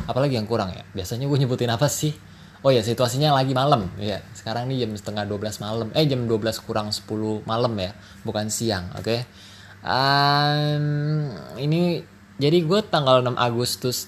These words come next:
itu sepuluh hari yang lalu itu gue sudah melaksanakan sidang tugas akhir gue. Yo man, yo, ih. <laughs> Ah, gue nggak bakal nyangka ya seumur hidup gue bakal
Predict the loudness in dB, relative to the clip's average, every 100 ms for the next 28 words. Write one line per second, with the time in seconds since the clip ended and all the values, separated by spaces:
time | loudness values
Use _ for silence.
0 | -4 -6 -6 -4 -2 0 -2 -8 -8 -8
1 | -2 -2 0 -2 -2 -2 0 0 -2 -2
2 | -4 -6 -14 -20 -20 -20 -12 -8 -4 -2
3 | -2 0 2 2 2 -2 -4 -2 -2 -4
4 | -6 -10 -8 -8 -8 -8 -4 -4 -4 -2
5 | -2 -4 -10 -8 -8 -4 -4 -4 0 4
6 | 4 2 2 4 6 4 -2 -6 -2 4
7 | 4 4 0 -4 2 6 10 12 10 6
8 | 0 -12 -12 -6 -6 -2 -4 -6 -18 -18
9 | -10 0 0 -2 -16 -18 -18 -6 0 2
10 | 2 2 0 -2 -4 -2 2 4 6 4
11 | 4 4 4 4 4 4 4 0 0 2
12 | 2 0 2 2 2 4 4 4 0